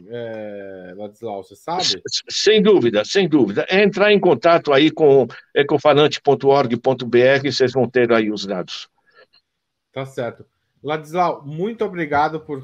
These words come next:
Speaker 1: essa nova entrevista ao Opera Mundi. É, a gente teve os problemas técnicos, mas você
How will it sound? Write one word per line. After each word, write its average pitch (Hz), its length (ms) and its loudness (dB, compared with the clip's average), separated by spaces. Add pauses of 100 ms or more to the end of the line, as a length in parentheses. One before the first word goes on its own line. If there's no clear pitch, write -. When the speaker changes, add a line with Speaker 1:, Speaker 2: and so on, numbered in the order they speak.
(300)
Speaker 1:
essa 127 420 -8
nova 147 300 -6
entrevista 143 480 -10
ao 123 580 -6
Opera 127 320 -8
Mundi. 160 460 -12 (480)
É, 123 400 -4
a 123 80 -8
gente 147 260 -16
teve 156 200 -6
os - 80 -16
problemas 139 420 -6
técnicos, 156 420 -10
mas 143 260 -8
você 135 640 -8